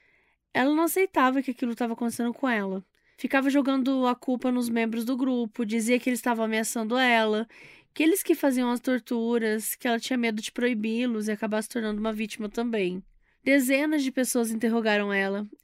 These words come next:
entre inquisidores, membros da coroa e pastores, mas ela não confessava nada. Uma vez ela disse que não confessaria nem que torturassem ela com fogo.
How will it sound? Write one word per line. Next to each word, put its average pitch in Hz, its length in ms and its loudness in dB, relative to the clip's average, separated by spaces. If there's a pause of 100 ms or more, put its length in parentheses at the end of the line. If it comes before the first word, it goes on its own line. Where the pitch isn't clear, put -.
entre 240 260 -2
inquisidores, 214 840 0 (340)
membros 262 460 0
da 233 120 2
coroa 214 440 2
e 220 40 -2
pastores, 214 760 -2 (460)
mas 226 220 0
ela 262 180 4
não 269 140 2
confessava 254 580 0
nada. 220 680 -2 (300)
Uma 320 140 4
vez 311 180 4
ela 339 160 4
disse 269 320 0
que 311 140 0
não 285 240 0
confessaria 277 800 0
nem 277 160 2
que - 100 -8
torturassem 311 760 2
ela 277 160 0
com 339 200 -6
fogo. 202 640 -6